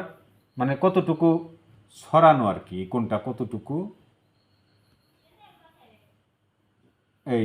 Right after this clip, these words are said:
যে এখান থেকে ঠিক অতটুকু নিয়ে নিলাম। এই যে কোণটা অঙ্কন করলাম, কি কোণ? তাহলে এ বিন্দুতে এক্স কোণের সমান করে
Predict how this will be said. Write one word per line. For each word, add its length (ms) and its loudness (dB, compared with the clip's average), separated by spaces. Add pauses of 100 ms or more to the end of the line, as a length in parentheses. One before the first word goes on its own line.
(120)
যে 100 -10 (640)
এখান 220 -4 (120)
থেকে 200 0 (1040)
ঠিক 200 -2 (580)
অতটুকু 440 -4 (2500)
নিয়ে 380 0
নিলাম। 220 -6 (300)
এই 100 4
যে 140 0
কোণটা 260 0
অঙ্কন 280 0
করলাম, 280 6 (880)
কি 160 0
কোণ? 160 10 (2250)
তাহলে 200 0 (140)
এ 20 8 (100)
বিন্দুতে 420 6 (580)
এক্স 240 0 (100)
কোণের 300 6 (120)
সমান 280 8 (100)
করে 200 8